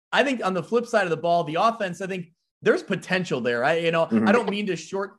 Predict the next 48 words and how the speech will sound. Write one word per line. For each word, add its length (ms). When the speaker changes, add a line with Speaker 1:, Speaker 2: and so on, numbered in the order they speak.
Speaker 1:
you 120
know, 140
short 340
side 280
'em 100
or 80
slight 320
'em 140
in 100
the 100
offensive 520
side 140
of 80
the 60
ball. 460
I 60
think 240
it's 140
just 220
getting 320
that 220
consistency 960
and 220
getting 320
things 260
going 340
in 80
the 80
right 220
direction. 460
You 60
know, 140
Coach 240
Hofer 320
referenced 460
last 320
year, 260
there 120
were 60
just 240
some 240
games 340
where 80
it 60
was 140
just, 280
you 80
know, 360